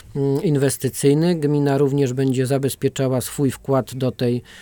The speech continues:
inwestycji, mm, tak żeby zamknąć, e, zamknąć, e, tą inwestycję, tą budowę,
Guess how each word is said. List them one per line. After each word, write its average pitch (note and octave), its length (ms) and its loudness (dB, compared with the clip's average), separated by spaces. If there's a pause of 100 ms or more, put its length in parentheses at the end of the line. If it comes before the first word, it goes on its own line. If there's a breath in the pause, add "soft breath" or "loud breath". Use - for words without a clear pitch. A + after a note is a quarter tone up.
(120 loud breath)
inwestycji, C3+ 720 0
mm, D3 360 0
tak C3 240 -2
żeby B2+ 260 0
zamknąć, C#3 720 0
e, C3 320 0
zamknąć, C3 800 -2
e, C3 40 0 (300)
tą C#3+ 220 2
inwestycję, C3+ 680 -2
tą B2+ 260 -2
budowę, B2 540 0